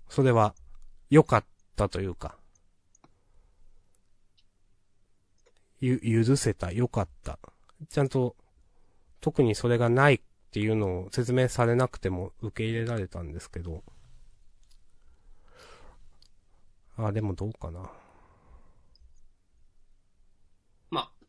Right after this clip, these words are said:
Speaker 2: こんなとこですかね。
Speaker 1: はい。
Speaker 2: まあ、いい感じに、ありがとうございます。
Speaker 1: ありがとうございます。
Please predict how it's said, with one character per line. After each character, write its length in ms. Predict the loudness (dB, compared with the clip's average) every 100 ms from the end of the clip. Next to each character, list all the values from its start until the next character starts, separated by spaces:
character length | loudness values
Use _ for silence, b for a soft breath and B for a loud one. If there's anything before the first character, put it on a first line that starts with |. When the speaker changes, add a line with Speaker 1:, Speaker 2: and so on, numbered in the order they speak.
| -14
Speaker 2:
こ 100 | -10
ん 60 |
な 120 | -10 -12
と 140 | -16
こ 100 | -16
で 20 |
す 80 | -18
か 80 | -18
ね。 180 | -20 -20 -20 _ _ _ b b b b
Speaker 1:
は 200 | 4 4
い。 80 | 4 -20 -20 -20 _ _ _ -20 -20 _ _ _
Speaker 2:
ま 80 | -4
あ、 40 | 0
い 160 | 0
い 60 | 0
感 240 | -4 -4
じ 140 | -6 -8
に、 120 | -2
あ 20 |
り 60 | -2
が 40 |
と 60 | -2
う 40 |
ご 40 |
ざ 60 | -6
い 20 |
ま 60 | -10
す。 540 | -12 -12 -12 -14 -18 -20 -20 -20 _
Speaker 1:
あ 40 | -14 -6
り 40 |
が 40 | 2
と 80 | 6
う 20 |
ご 40 |
ざ 40 | 6
い 40 |
ま 120 | 4
す。 220 | 0 -14